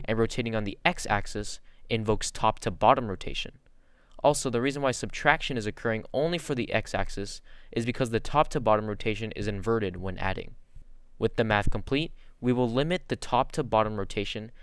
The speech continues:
by using the mathf dot clamp function, and we will set the world rotation of the player object to be zero, X Y rotation dot Y zero. We will also set the local rotation of the player camera to be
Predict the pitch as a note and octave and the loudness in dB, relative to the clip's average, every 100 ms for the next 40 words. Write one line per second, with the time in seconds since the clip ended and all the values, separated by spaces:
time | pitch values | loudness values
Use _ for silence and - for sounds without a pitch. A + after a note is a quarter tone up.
0 | - - B2 C3 C#3 A2 G#2+ A#2 C#3+ D3 | -6 4 4 4 2 0 6 6 6 2
1 | - G#2 - - A2 - - F#2 - - | 2 2 0 0 -2 -2 -6 -8 -10 -12
2 | - - - - A2+ A#2+ A#2 A2+ - C#3 | -16 -20 -12 -4 -2 0 0 0 0 2
3 | A#2 G2+ C#3+ C#3 B2 G#2+ - G#2+ - G2+ | 0 2 0 2 -2 -2 -2 -6 -4 -4
4 | G2 - A#2+ A2 - G2+ G#2 - - G2+ | -4 -2 0 0 0 -2 -2 -6 -6 -4
5 | F#2 A2+ B2 C3 C3+ - - - A2+ A2+ | -4 -4 0 0 -2 -12 -2 -2 0 0
6 | G#2+ - G#2+ - F#2 F2 G#2+ B2 A2+ F#2 | -2 0 -2 -2 -6 0 4 4 2 -4
7 | F#2+ C#2+ - - - - _ _ _ - | -6 -6 -10 -14 -20 -20 _ _ _ -20
8 | - A#2 A2+ - C#3 - C3 B2+ - G#2 | -4 2 4 6 4 4 0 0 0 4
9 | B2+ D#3 C3+ A2+ - G#2+ - G#2 G2 - | 4 2 -2 -2 -2 -4 -2 -2 -2 0
10 | C3 C3 - G#2 G#2 - G#2 G2+ G2+ | -2 -2 -2 -2 -2 -6 -4 -2 -4